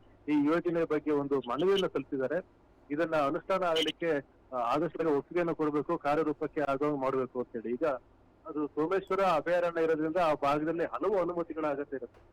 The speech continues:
ಬಹಳ ಮುಖ್ಯವಾಗಿ ಪರಿಸರ ಇಲಾಖೆ ಅಗತ್ಯ ಅನು-, ಅನುಮತಿ ಬೇಕು, ಅರಣ್ಯ ಇಲಾಖೆ ಅನುಮತಿ ಬೇಕು. ಈ ನಿಟ್ಟಿನಲ್ಲಿ ಕೇಂದ್ರ ಸರ್ಕಾರ, ಆ, ಮುಖ್ಯವಾದ ಒಂದು ಪಾತ್ರವನ್ನು ವಹಿಸಬೇಕಾಗುತ್ತೆ. ಒಟ್ಟು ಮೂರು ಸಾವಿರದಿಂದ ಮೂರುವರೆ ಸಾವಿರ ಕೋಟಿ ರೂಪಾಯಿಯಷ್ಟು ಈ ಯೋಜನೆಗೆ ವೆಚ್ಚ ಆಗ್ಬಹುದು ಅಂತ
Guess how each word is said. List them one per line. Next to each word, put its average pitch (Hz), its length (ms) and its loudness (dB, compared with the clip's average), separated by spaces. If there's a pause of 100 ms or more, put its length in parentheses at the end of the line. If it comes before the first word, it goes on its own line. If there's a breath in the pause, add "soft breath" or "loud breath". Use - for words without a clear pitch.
(380)
ಬಹಳ 147 180 -2
ಮುಖ್ಯವಾಗಿ 160 640 -6 (380)
ಪರಿಸರ 160 300 -4
ಇಲಾಖೆ 160 380 0
ಅಗತ್ಯ 151 320 0
ಅನು-, 139 260 0
ಅನುಮತಿ 151 300 0
ಬೇಕು, 143 360 0
ಅರಣ್ಯ 147 280 0
ಇಲಾಖೆ 151 340 0
ಅನುಮತಿ 139 380 -2
ಬೇಕು. 127 320 -4 (440)
ಈ 208 140 4
ನಿಟ್ಟಿನಲ್ಲಿ 190 420 0
ಕೇಂದ್ರ 160 320 -2
ಸರ್ಕಾರ, 170 320 0
ಆ, 175 580 -2
ಮುಖ್ಯವಾದ 185 580 2
ಒಂದು 170 280 2
ಪಾತ್ರವನ್ನು 151 440 0
ವಹಿಸಬೇಕಾಗುತ್ತೆ. 143 720 -2 (560)
ಒಟ್ಟು 190 340 2
ಮೂರು 196 400 2
ಸಾವಿರದಿಂದ 196 540 2
ಮೂರುವರೆ 196 640 2
ಸಾವಿರ 175 200 2
ಕೋಟಿ 165 320 0
ರೂಪಾಯಿಯಷ್ಟು 160 600 0
ಈ 165 240 0
ಯೋಜನೆಗೆ 160 440 2
ವೆಚ್ಚ 143 260 -2
ಆಗ್ಬಹುದು 139 480 0
ಅಂತ 156 360 0